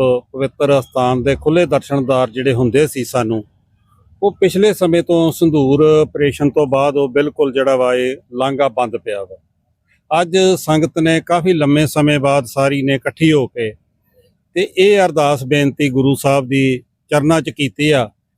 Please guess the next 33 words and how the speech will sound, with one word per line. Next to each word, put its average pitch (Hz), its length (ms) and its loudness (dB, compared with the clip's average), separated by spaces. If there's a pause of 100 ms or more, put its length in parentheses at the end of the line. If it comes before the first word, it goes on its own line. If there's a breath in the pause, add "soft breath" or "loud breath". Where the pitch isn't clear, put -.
(200)
ਕਿ 170 120 0
ਗੁਰੂ 156 280 2
ਸਾਹਿਬ 156 340 0 (580)
ਇਹ 185 220 2
ਜਿਹੜਾ 160 240 2
ਵਾ 143 160 0
ਕਰਤਾਰਪੁਰ 135 640 -2
ਸਾਹਿਬ 139 280 -2
ਦਾ 135 100 0
ਲਾਂਘਾ 143 380 0
ਵਾ 113 200 -2 (100)
ਇਹ 170 80 -4
ਦੁਬਾਰਾ 143 420 2
ਜਿਹੜਾ 143 260 0
ਖੋਲ੍ਹਿਆ 151 360 0
ਜਾਵੇ 143 340 2 (380)
ਤੇ 190 100 -4
ਸੰਗਤ 175 400 0
ਨੂੰ 196 160 2
ਪਹਿਲਾਂ 214 360 0
ਦੀ 196 100 2
ਤਰ੍ਹਾਂ 160 340 0
ਖੁੱਲ੍ਹੇ 185 300 2
ਦਰਸ਼ਨ 147 400 -2
ਦੀਦਾਰ 127 380 0
ਜਿਹੜਾ 135 260 0
ਵਾ 131 160 2
ਗੁਰਦੁਆਰਾ 127 460 0
ਕਰਤਾਰ 120 400 -4
ਸਾਹਿਬ 123 300 -2
ਦੇ 120 100 -6
ਜਿਹੜਾ 113 260 -2
ਵਾ 107 180 -6